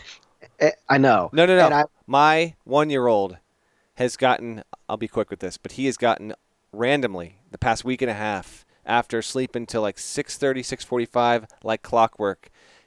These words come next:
Speaker 2: has been getting up and crying at, like, five thirty in the morning. This morning, four forty-two.
Speaker 1: Ugh.
Speaker 2: We let him, I was like,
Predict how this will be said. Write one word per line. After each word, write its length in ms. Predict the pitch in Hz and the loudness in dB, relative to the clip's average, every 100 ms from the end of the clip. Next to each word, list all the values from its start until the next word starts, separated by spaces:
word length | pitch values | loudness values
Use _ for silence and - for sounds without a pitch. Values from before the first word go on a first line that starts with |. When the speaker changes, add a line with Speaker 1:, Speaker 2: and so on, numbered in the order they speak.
| - | -8
Speaker 2:
has 180 | 117 | -6
been 220 | - 120 110 | -4 -8 -4
getting 340 | 131 - 131 | -4 -4 -2
up 220 | 123 - - | -2 -2 -8
and 160 | 104 | -14
crying 760 | - - 120 117 113 104 98 92 _ _ _ _ - | -10 -2 0 0 -2 -4 -8 -14 _ _ _ _ -10
at, 160 | 107 | -8
like, 200 | 101 101 | -8 -12
five 460 | _ - 120 120 120 | _ -4 0 2 2
thirty 220 | 127 120 | -2 -2
in 80 | 113 | -4
the 60 | |
morning. 420 | 107 113 131 147 - _ | -6 -6 -6 -8 -14 _
This 300 | 104 127 - | -6 -6 -2
morning, 400 | 156 175 202 233 _ _ _ _ _ | 0 0 -2 -8 _ _ _ _ _
four 240 | - 139 143 | -6 0 0
forty-two. 640 | - 143 123 - 113 82 _ _ _ _ _ _ | 0 -2 -2 -2 -4 -4 _ _ _ _ _ _
Speaker 1:
Ugh. 140 | 110 | -4
Speaker 2:
We 80 | 131 | -2
let 320 | 131 131 151 | 0 2 2
him, 380 | 170 165 175 185 - _ _ _ - | 2 2 2 -2 -10 _ _ _ -2
I 120 | 120 | 0
was 120 | 120 | 2
like, 460 | 123 113 - - | 0 0 -4 -18